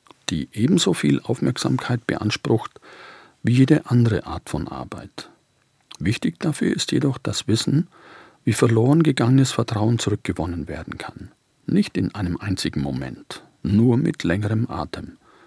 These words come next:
beginnend bei der Arbeit an mir selbst, die mein Wohlwollen für andere, dann deren Wohlwollen für mich wieder möglich macht.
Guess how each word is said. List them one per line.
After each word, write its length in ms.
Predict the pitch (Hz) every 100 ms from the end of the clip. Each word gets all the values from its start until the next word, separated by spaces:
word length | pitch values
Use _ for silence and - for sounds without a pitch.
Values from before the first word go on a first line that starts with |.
| _ 117
beginnend 640 | 107 110 123 180 - - -
bei 100 | 101
der 160 | 85
Arbeit 380 | - 98 113 -
an 120 | 107
mir 160 | 113 113
selbst, 540 | 90 65 - - - _ _ - - - - -
die 80 | 95
mein 280 | 95 101 98
Wohlwollen 540 | 107 151 135 147 165
für 240 | - 104 -
andere, 480 | 107 113 131 139 151 _ _ _ - -
dann 400 | 101 113 131 - -
deren 360 | 98 104 110 98
Wohlwollen 500 | 101 101 101 101 110
für 160 | 120
mich 460 | 110 95 - - -
wieder 160 | 76
möglich 460 | 71 65 82 - -
macht. 260 | - -